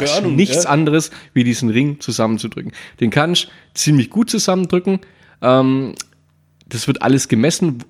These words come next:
Speaker 1: ab wo, wo quasi deine
Speaker 2: Machst du
Speaker 1: hundert Prozent sind.
Speaker 2: auch,
Speaker 1: Da gibt's eine
Speaker 2: komm, das machst,
Speaker 1: Kalibrierung.
Speaker 2: das musst du auch mit reinmachen in die
Speaker 1: Ja, das
Speaker 2: Story.
Speaker 1: kann ich auch machen, okay. Dann machen wir einen Mix. Genau. Also eine Woche mit Ring Fit, eine Woche mit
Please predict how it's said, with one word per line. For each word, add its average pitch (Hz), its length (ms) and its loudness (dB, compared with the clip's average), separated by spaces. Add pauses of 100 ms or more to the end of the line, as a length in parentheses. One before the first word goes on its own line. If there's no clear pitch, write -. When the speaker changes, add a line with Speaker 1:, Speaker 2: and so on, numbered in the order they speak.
Speaker 1:
ab - 240 -6
wo, 131 260 2
wo 123 120 0
quasi 117 200 2
deine 110 160 2
Speaker 2:
Machst 113 80 0
du 113 60 4
Speaker 1:
hundert 156 80 4
Prozent 175 260 2
sind. 175 60 6
Speaker 2:
auch, - 20 2
Speaker 1:
Da 160 60 2
gibt's 151 180 0
eine 180 80 2
Speaker 2:
komm, 147 100 2
das 123 100 2
machst, 160 100 -4
Speaker 1:
Kalibrierung. 185 360 4
Speaker 2:
das 190 200 -4
musst 208 180 -2
du - 60 -14
auch 165 100 -2
mit 196 220 0
reinmachen 113 400 -4
in 101 100 -10
die 110 60 0
Speaker 1:
Ja, 120 140 4
das 170 80 0
Speaker 2:
Story. 104 80 -4
Speaker 1:
kann 147 80 2
ich 127 40 -2
auch 127 80 0
machen, 107 200 -2
okay. 107 340 -6
Dann 131 100 2
machen 185 140 0
wir 180 40 2
einen 147 100 2
Mix. 139 280 -4 (160)
Genau. 113 160 -2
Also 131 220 -2
eine 165 240 2
Woche 147 160 2
mit 117 240 -2
Ring 185 180 2
Fit, - 320 -4
eine 127 260 0
Woche 120 220 -4
mit 113 340 -4